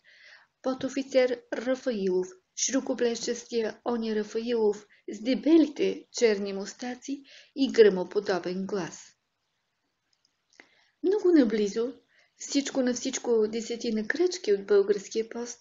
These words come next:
на отвъдната страна беше румънският и малко по-настрана румънската митница. Знамена се развяваха цял ден на всичките тия къщички. Белите им стени приветливо светеха на слънцето,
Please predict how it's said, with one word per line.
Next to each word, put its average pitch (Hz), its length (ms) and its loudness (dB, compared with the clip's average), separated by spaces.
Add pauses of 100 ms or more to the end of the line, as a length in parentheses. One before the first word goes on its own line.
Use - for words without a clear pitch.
(300)
на 285 100 0
отвъдната 233 500 -2
страна 247 400 -4
беше 208 400 0
румънският 208 640 -6 (480)
и 269 100 0
малко 240 460 -2
по-настрана 247 720 -2 (280)
румънската 233 800 -4
митница. 185 600 -8 (1080)
Знамена 254 520 2
се 302 200 0
развяваха 277 580 2
цял 311 320 0
ден 208 220 -4
на 202 100 -6
всичките 220 480 -6
тия 220 180 -4
къщички. - 520 -6 (560)
Белите 247 360 0
им 240 80 -2
стени 247 340 -4
приветливо 240 520 -2
светеха 240 540 -8
на 220 100 -6
слънцето, 226 540 -4